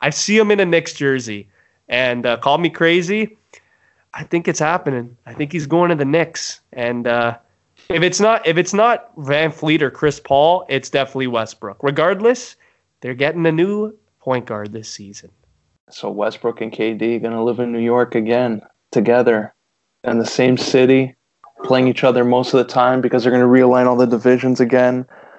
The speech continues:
Speaker 2: Uh, probably gonna be seeing each other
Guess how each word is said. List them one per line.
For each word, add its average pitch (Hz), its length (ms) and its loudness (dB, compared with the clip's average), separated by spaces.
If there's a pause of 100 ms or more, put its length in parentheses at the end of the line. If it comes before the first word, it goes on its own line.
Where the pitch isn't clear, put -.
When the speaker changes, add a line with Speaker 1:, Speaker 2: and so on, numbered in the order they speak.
(440)
Speaker 2:
Uh, 113 480 2
probably 123 300 0
gonna 120 180 2
be 123 220 2
seeing 160 300 0
each 165 180 0
other 156 420 2